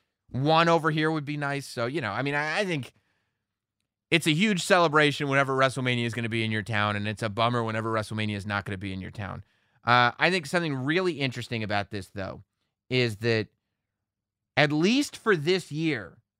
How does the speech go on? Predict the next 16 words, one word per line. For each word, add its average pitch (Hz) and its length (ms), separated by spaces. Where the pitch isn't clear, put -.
WrestleMania 160 640
continues 139 540
to 123 340
be 127 160
too 131 180
big 113 200
for 113 120
one 107 220
night. 95 240
This 175 340
year, 160 440
WrestleMania 147 640
is 123 220
Saturday, 143 540
April 131 340
tenth, 139 460